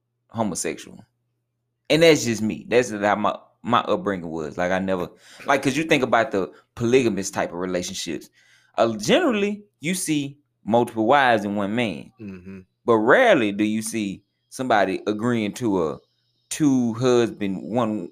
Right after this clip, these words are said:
Speaker 1: wife deal.
Speaker 2: Too much sausage on the platter. Can't do that.
Speaker 1: But, you know, they,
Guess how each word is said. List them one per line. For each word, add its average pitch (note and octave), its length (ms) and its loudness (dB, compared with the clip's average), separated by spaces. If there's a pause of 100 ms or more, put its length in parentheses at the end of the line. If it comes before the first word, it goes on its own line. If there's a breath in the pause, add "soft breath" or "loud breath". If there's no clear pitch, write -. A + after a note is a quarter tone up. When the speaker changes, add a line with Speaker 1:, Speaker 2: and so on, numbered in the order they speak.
(140)
Speaker 1:
wife A#2 280 0
deal. D#2 300 -8 (560)
Speaker 2:
Too - 80 -8
much A2+ 220 -8
sausage G#2+ 400 -6
on F#2 100 -10
the F2+ 60 -16
platter. F2+ 420 -12 (160)
Can't F#2+ 240 -16
do G2 120 -8
that. D#2 200 -16 (460)
Speaker 1:
But, G3+ 200 -8
you G#3 120 -16
know, G#3 160 -8
they, G3 180 -12